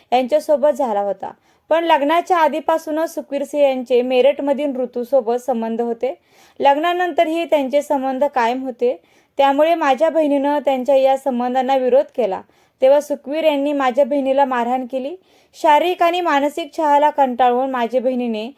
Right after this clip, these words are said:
दोन हजार सात मध्ये विष घेऊन स्वतःला संपवलं. कमलेशच्या मृत्यूनंतर वर्षभरातच सुखवीर यांनी आपली प्रेयसी ऋतूशी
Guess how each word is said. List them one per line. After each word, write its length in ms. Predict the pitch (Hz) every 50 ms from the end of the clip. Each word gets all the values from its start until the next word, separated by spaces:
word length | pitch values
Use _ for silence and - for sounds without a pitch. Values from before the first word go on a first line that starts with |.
| _ _ _ _ -
दोन 240 | - 254 269 277 277
हजार 280 | 285 269 311 311 320 320
सात 300 | 311 - 302 269 269 277 277
मध्ये 320 | 277 269 277 226 285 285 277
विष 300 | 247 262 269 247 240 233
घेऊन 240 | 233 247 247 262
स्वतःला 460 | 269 254 277 247 240 - 226 214 214 226
संपवलं. 560 | 226 - 220 208 185 - 190 180 180 - - - _ _ _ _ _ _ _ _ -
कमलेशच्या 500 | 294 294 285 302 330 359 370 392 392 381
मृत्यूनंतर 720 | 370 359 349 285 - 339 339 339 330 320 320 349 339 339
वर्षभरातच 800 | 320 294 277 262 - 311 285 302 302 294 285 294 277 269 277 277
सुखवीर 340 | - 277 277 - 262 277 269
यांनी 340 | 269 262 254 240 233 240
आपली 340 | 247 240 247 240 - 254 277
प्रेयसी 500 | 277 - 269 262 254 254 247 - 285 277
ऋतूशी 560 | 269 254 240 240 254 254 240 - - 233 233